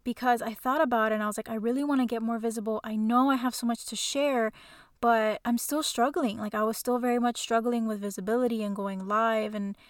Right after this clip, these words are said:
it was such an ordeal every time I wanted to go live. It, I just made it such a big emotional thing. So I was like, "Okay, like, how can I make this really fun for me? And how can I make it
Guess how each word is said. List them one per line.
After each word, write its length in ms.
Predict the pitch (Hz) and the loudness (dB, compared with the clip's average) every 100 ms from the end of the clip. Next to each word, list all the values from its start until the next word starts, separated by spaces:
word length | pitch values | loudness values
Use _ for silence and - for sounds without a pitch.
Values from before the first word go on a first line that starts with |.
| - _ - | -20 _ -6
it 80 | 226 | -2
was 140 | 226 | 0
such 240 | - 233 254 | 0 -2 0
an 80 | |
ordeal 440 | 233 208 240 285 214 | 0 0 0 2 2
every 200 | 202 214 | 0 -2
time 200 | 233 214 | -2 -4
I 40 | |
wanted 280 | 208 208 208 | -2 -4 -6
to 80 | 202 | -6
go 120 | 196 | -6
live. 360 | 202 220 214 202 | -2 -2 -2 -4
It, 160 | 208 | -8
I 120 | - 208 | -8 -6
just 180 | 220 | -4
made 180 | 220 214 | -2 -2
it 80 | 208 | -2
such 260 | - 214 - | -4 -4 -4
a 60 | |
big 220 | 196 208 214 | -4 -4 -2
emotional 500 | 202 202 - 208 202 | -4 -4 -6 -6 -6
thing. 420 | - 302 254 262 _ _ _ _ - _ | -2 0 0 -2 _ _ _ _ -20 _
So 160 | - | -4
I 40 | 240 | -2
was 100 | 233 | 0
like, 120 | 247 | -4
"Okay, 260 | 247 330 285 | -4 -2 -2
like, 180 | 202 | -4
how 180 | - 240 | -4 -4
can 160 | 240 302 | -2 -2
I 80 | 277 | 0
make 220 | 240 240 | 0 -2
this 220 | 254 - | -6 -4
really 200 | 226 226 | -4 -4
fun 300 | - 208 208 | -6 -8 -8
for 160 | - 220 | -10 -12
me? 280 | 240 226 - | -10 -12 -6
And 120 | 240 | -4
how 140 | 220 226 | -2 -2
can 180 | - | 0
I 100 | 254 | 0
make 280 | 233 233 233 | 2 0 -2
it 260 | 240 220 | -2 -2